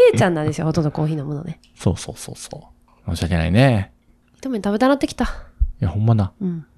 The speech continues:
Speaker 2: ふたらじの時は食べながら配信したよな。
Speaker 1: 何しとんや。
Speaker 2: あれな、編集大変やって。
Speaker 1: 作ってな。
Speaker 2: あ、作ってな。作って綺麗に盛り付けて、写真撮って。
Speaker 1: YouTubeか。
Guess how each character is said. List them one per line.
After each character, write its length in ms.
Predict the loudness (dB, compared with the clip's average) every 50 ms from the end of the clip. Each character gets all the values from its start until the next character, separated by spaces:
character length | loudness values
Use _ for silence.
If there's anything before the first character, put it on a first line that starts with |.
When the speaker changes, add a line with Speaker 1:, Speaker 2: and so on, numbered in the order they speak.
| _ _
Speaker 2:
ふ 100 | -10 -4
た 80 | 0 2
ら 100 | 4 4
じ 60 | 4
の 80 | 4 4
時 180 | 4 4 4
は 60 | 2 4
食 200 | 4 4 6 6
べ 60 | 6
な 120 | 6 4
が 100 | 4 4
ら 120 | 4 4 4
配 180 | 4 4 4 4
信 160 | 4 4 2
し 80 | 2
た 80 | 2 0
よ 80 | 0 0
な。 240 | -2 -4 -4 -8 _ _ -20 -20 -20 -20 -14 -10
Speaker 1:
何 160 | -8 -8 -8 -10
し 80 | -10
と 120 | -10 -10 -10
ん 20 |
や。 60 | -10 -12 _ _ _ -6
Speaker 2:
あ 80 | -4
れ 100 | -2 0
な、 120 | 2 2 4
編 200 | 6 6 6 6
集 120 | 6 4
大 140 | 4 4 4
変 120 | 4 4 2
や 60 | 0
っ 20 | -2
て。 200 | -6 -14 -20 -18 -16
Speaker 1:
作 200 | -12 -10 -10 -8
っ 20 |
て 160 | -8 -8 -8
な。 200 | -8 -8 -10 -8 0 4
Speaker 2:
あ、 160 | 4 6 6
作 300 | 4 0 0 0 0 0
っ 20 |
て 100 | 0 0
な。 220 | 0 0 0 0 -2 -8 -14 -18 -18 -16 -14
作 140 | -8 -6 -6
っ 40 | -4
て 60 | -2
綺 140 | 2 4 6
麗 140 | 6 6 6
に 80 | 4 4
盛 160 | 4 4 2
り 40 | 2
付 180 | 0 0 -2
け 160 | -2 -2 -2 -2
て、 220 | 0 0 -2 -2 -2
写 160 | -2 0 0
真 160 | 2 0 0 0
撮 100 | -2 -6
っ 40 |
て。 380 | -6 -6 -2 0 0 0 0 -2 -6 -10 _ _ _ _ -8 -8 -4 -2
Speaker 1:
YouTube 580 | -2 -2 -2 -2 -4 -6 -6 -4 -4 -4 -6
か。 200 | -8 -10 -12 -14